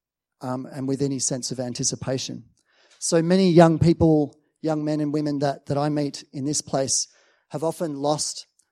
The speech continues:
um, their motivation to develop their minds and their, and their hearts and have little sense of, of home. And sometimes the most that we can do is just to be present with them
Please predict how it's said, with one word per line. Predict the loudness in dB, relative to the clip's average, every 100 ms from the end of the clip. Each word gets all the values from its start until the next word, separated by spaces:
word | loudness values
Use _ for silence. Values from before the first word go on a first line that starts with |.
| _ _ _ -6
um, | -6 -4
their | -4 -4
motivation | -2 -4 -2 -2 0 -2 -8 -14 _ _ _ -10
to | -6
develop | -6 -2 -2 -2 -4
their | -6
minds | -4 -6 -6 -8 -8
and | -8
their, | -6 -8 -10
and | -12 -8
their | -6
hearts | -6 -8 -8 -8 -10 -10 _ _ _
and | -12 -6
have | -4 -4 -6 -20 -10
little | -8 -6
sense | -6 -6 -6 -4 -4 -4
of, | -4 -4 -6 -16 _
of | -10 -10
home. | -8 -8 -8 -12 -18 _ _ _ _ _
And | -6
sometimes | -2 0 0 0 -2 -2 -6 -8 _ _ -6
the |
most | 0 2 2 0
that | -4
we | -4
can | -4 -2
do | -4 -4 -6
is | -8 -8
just | -8 -10 -8
to |
be | -12 -12
present | -6 -2 -2 -2
with | -2 0
them | -2 -4